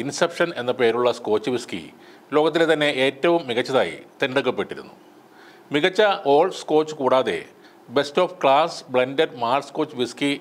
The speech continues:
എന്നീ ബഹുമതികളും ഷാരൂഖിൻ്റെ ഈ ബ്രാൻഡ് കരസ്ഥമാക്കുകയുണ്ടായി. ഡിയാവോൾ പ്രധാനമായും വിസ്കിയും വോഡ്കയുമാണ് വിപണിയിലേക്ക് ഇറക്കുന്നത്. പ്രീമിയം ഉപയോക്താക്കളെ ലക്ഷ്യമിട്ടാണ് ഉൽപ്പന്നങ്ങൾ. മൂവായിരത്തി തൊള്ളായിരം രൂപയാണ്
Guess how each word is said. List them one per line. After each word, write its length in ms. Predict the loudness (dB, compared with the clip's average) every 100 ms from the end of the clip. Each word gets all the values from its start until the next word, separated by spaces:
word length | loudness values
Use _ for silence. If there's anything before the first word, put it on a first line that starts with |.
| -4
എന്നീ 160 | -4 -2
ബഹുമതികളും 520 | -2 0 0 2 0 -2 -8 -20 -20 -2
ഷാരൂഖിൻ്റെ 500 | 2 2 0 -2 0 0 -2
ഈ 20 | -2 2
ബ്രാൻഡ് 360 | 2 2 -2 -2 0
കരസ്ഥമാക്കുകയുണ്ടായി. 840 | -2 0 -2 -2 -2 -8 -10 -16 -20 -20 -20 -20 -20 -20 -20 -20 -20 -20 -20 -20 -20 -4
ഡിയാവോൾ 320 | 2 4 4 2
പ്രധാനമായും 580 | 2 2 2 4 2 2 -2
വിസ്കിയും 460 | -6 -6 0 0 0
വോഡ്കയുമാണ് 600 | 0 2 2 0 2 0 -2 -4
വിപണിയിലേക്ക് 500 | -2 0 2 0 -2 -6
ഇറക്കുന്നത്. 420 | -6 -8 -14 -14 -20 -20 -20 -20 -20 -20 -20 -8 0
പ്രീമിയം 400 | 2 4 2 0 -2
ഉപയോക്താക്കളെ 580 | 2 2 2 2 2 0 -2
ലക്ഷ്യമിട്ടാണ് 560 | -4 -2 0 0 0 -4 -8
ഉൽപ്പന്നങ്ങൾ. 440 | -4 -2 -2 -8 -12 -20 -20 -20 -8
മൂവായിരത്തി 420 | 0 2 2 0 0
തൊള്ളായിരം 380 | 4 4 2 0
രൂപയാണ് 300 | 0 2 2